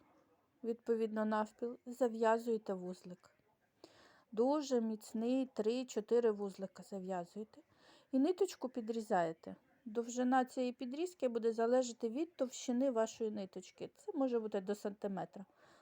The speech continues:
В процесі експлуатації, в процесі прання ця ниточка закошлачується в таку невеличку кіточку, киточку. От.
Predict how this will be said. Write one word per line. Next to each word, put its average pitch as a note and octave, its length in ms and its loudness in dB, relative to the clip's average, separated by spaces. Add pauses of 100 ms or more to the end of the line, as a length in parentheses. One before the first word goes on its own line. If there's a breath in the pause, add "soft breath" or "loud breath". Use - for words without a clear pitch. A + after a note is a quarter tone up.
(120)
В - 100 -20
процесі C4+ 500 4
експлуатації, A#3+ 1040 2
в B3 40 -6
процесі - 540 -6
прання G#3+ 540 0 (800 loud breath)
ця E4+ 140 4
ниточка D#4+ 500 -2
закошлачується B3+ 1000 -4
в G#3 60 -8
таку G#3+ 300 -6
невеличку G3+ 720 -4
кіточку, - 440 -16 (120)
киточку. - 540 -8 (2750 loud breath)
От. C4 320 -4